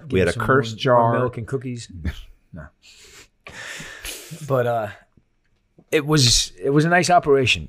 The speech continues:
Speaker 2: and it was, it was a successful operation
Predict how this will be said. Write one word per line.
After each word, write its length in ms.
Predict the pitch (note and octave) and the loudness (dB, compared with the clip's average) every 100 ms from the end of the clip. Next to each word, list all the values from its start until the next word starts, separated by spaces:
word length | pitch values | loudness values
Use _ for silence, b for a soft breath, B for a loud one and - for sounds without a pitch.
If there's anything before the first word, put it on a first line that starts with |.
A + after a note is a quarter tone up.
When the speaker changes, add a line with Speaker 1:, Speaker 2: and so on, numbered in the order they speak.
| - | -12
Speaker 2:
and 480 | A2 G#2+ G#2 G#2 - - | -10 -8 -6 -6 -8 -4
it 80 | |
was, 340 | A#2 A2 G2 F2 | -4 -4 -6 -6
it 80 | - | -6
was 180 | A2+ G#2 | -4 -4
a 60 | G#2 | -4
successful 560 | - G#2 E3+ F3 B2+ | -4 0 2 2 2
operation 760 | A2 G#2 G#2 G2+ G2+ A2 G#2 | -2 -2 -6 -4 -4 -4 -6